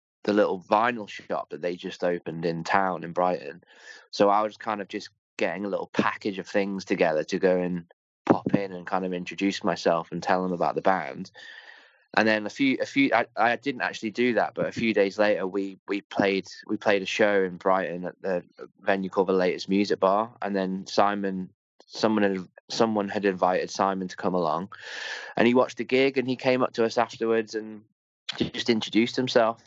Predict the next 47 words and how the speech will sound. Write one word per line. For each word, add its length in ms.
And 120
then 260
we 100
went 160
for 100
breakfast, 480
I 80
think, 220
the 100
next 300
day 200
or 100
the 80
day 180
after. 540
And 360
yeah, 240
we've, 240
we've 280
had 140
a 60
really 540
beautiful 560
relationship, 680
uh, 220
ever 220
since. 500
It, 200
it 60
wasn't 340
long 220
after, 400
you 120
know, 120
he 140
kind 220
of 80
offered 300
us 160
a 40
deal, 540
and 340
it's 120
been 160
a 60
really 280
sweet, 540